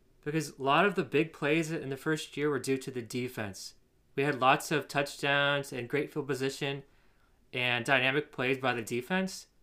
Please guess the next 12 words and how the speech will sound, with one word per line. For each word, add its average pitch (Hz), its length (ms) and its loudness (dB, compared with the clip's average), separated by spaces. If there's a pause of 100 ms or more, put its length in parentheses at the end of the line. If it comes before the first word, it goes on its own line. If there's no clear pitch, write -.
(600)
but 147 140 0
that 139 120 2
can't 165 300 0
last 139 520 4
every 139 260 2
season. 127 360 -2
You 113 80 -6
can't 147 240 -2
rely 131 400 2
on 127 320 -2 (100)
dynamic 127 560 2
defense 127 640 -4